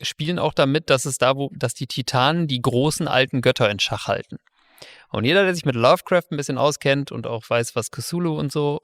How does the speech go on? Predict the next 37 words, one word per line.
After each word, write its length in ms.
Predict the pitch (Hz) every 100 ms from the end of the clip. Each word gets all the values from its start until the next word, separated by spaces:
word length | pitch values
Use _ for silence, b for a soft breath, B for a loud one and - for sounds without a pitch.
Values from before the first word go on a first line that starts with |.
| -
äh, 300 | 143 143 139 -
ist, 280 | - 160 - B B B B B _ _ _ _ _ _ _ _ _ -
der, 80 | 131
bei 100 | 131
dem 160 | 135
klingelt 300 | 120 185 240
jetzt 160 | 220 208
was, 240 | 208 202
denn 320 | - 151 160 160 _ _ _ _ _ _ _ _ _ _ -
die 80 | 135
großen 340 | 135 - 147
Alten 320 | 131 151 156
sind 180 | 127 135
ja 140 | 123
genau 400 | 117 107 104 107 135
das, 380 | 131 156 -
äh, 280 | - 131 123
heißt 220 | 117 113
kosmische 480 | - 139 - 123 -
alte 300 | 120 117 113
Wesen, 320 | 120 131 123
die 260 | 113 110 113 _ _
in 280 | 127 110 113 B B B B
sehr 300 | 117 127 175
großen 540 | 139 131 151 180 151
Städten, 400 | - 170 165 190
die 100 | 160
dem 160 | 139 127
Menschen 300 | 131 139 131
unbekannt 520 | 135 151 143 139 135
sind, 380 | - 131 127 -
äh, 60 | -
oder 440 | 117 120 123 110
sehr 160 | 113 117
großen 320 | 120 117 113
Strukturen 640 | - 123 - 190 214 208
leben. 380 | 190 190 185